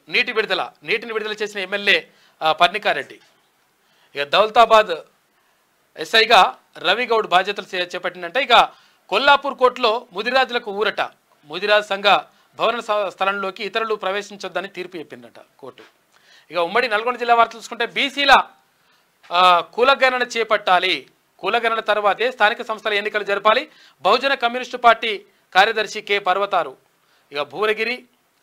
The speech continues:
ఆ, బీఎల్ఎఫ్ రౌండ్ టేబుల్ సమావేశంలో తీర్మానం చేసిండ్రు. కలెక్టర్కు వినతి పత్రం అందజేత. ప్రభుత్వ పాఠశాలల్లో నాణ్యమైన విద్య,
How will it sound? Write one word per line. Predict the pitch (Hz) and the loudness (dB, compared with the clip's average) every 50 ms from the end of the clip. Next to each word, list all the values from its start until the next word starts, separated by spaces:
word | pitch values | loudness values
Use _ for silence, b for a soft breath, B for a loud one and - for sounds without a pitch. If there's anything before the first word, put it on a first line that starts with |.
| _ _ _ - | _ _ _ -6
ఆ, | 156 165 165 156 | -2 -2 -2 -2
బీఎల్ఎఫ్ | 156 - 220 240 233 233 233 226 - | -2 -4 -2 0 0 0 -2 -4 -4
రౌండ్ | 190 190 208 220 214 | -2 -2 -2 -2 -2
టేబుల్ | 233 220 208 - | -6 -6 -6 -6
సమావేశంలో | - 196 202 202 196 196 196 196 196 185 | -6 -4 -2 -2 -4 -4 -6 -10 -10 -10
తీర్మానం | 175 196 196 196 196 202 | -10 -8 -8 -6 -6 -6
చేసిండ్రు. | 190 190 180 - 202 202 254 | -8 -10 -12 -12 -12 -10 -10
కలెక్టర్కు | 277 - 220 220 220 220 233 220 - 196 | -6 -2 -2 -2 -2 -2 -6 -10 -10 -12
వినతి | 175 185 175 233 | -14 -12 -10 -8
పత్రం | - 208 208 - 196 175 | -6 -6 -6 -6 -8 -10
అందజేత. | 156 147 135 123 117 - - 113 _ _ _ _ _ _ _ _ _ _ _ _ _ _ _ b b b b b b b b b b | -10 -10 -12 -18 -18 -20 -20 -20 _ _ _ _ _ _ _ _ _ _ _ _ _ _ _ b b b b b b b b b b
ప్రభుత్వ | 180 196 226 277 285 294 | 0 0 0 2 2 4
పాఠశాలల్లో | 294 285 277 277 277 262 269 269 269 269 262 | 4 6 4 4 4 2 0 0 2 0 0
నాణ్యమైన | 247 240 240 254 262 262 262 254 247 | 2 4 2 4 2 2 0 0 0
విద్య, | 226 220 208 - 214 165 - | -2 -2 0 4 4 4 4